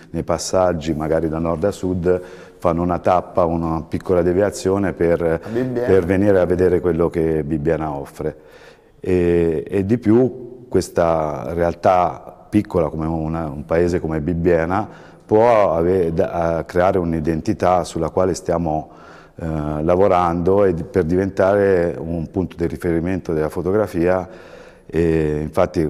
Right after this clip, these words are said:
Speaker 1: a breve partiremo con il progetto Bibbiena Città della Fotografia, proprio per dare questa forte identità al paese,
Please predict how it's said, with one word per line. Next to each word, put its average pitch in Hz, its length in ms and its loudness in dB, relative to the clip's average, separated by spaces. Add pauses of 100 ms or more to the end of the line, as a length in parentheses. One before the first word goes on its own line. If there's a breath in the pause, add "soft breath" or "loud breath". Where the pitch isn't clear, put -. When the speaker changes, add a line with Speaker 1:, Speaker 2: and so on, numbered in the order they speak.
(120)
Speaker 1:
a 90 120 -4
breve 92 300 2
partiremo 85 500 -2
con 82 120 -4
il 76 60 -4
progetto 82 580 -2
Bibbiena 80 400 -2
Città - 260 -8
della 76 200 -2
Fotografia, 85 520 -4
proprio 78 280 -8
per 73 360 -6
dare 78 300 -6
questa 73 520 -6
forte 82 300 -4
identità 78 540 -4
al 80 100 -4
paese, 95 540 0